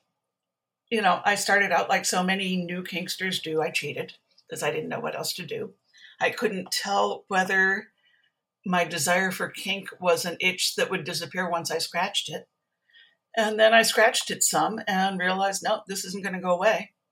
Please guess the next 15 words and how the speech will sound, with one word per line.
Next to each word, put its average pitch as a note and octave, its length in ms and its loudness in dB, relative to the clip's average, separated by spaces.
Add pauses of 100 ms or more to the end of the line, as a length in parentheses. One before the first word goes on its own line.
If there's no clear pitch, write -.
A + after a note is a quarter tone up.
(720)
And G3 360 0
I G3 120 2
think D4 420 -6
if G#3 520 -2
my F#3+ 160 0
husband F#3 400 -2
and E3+ 100 -2
I D#3+ 180 6
had E3 360 0
had F#3 240 2
something F#3 340 0
like D#3 220 2
The D#3+ 120 -2
Ethical - 320 -4
Slut, F#3+ 340 6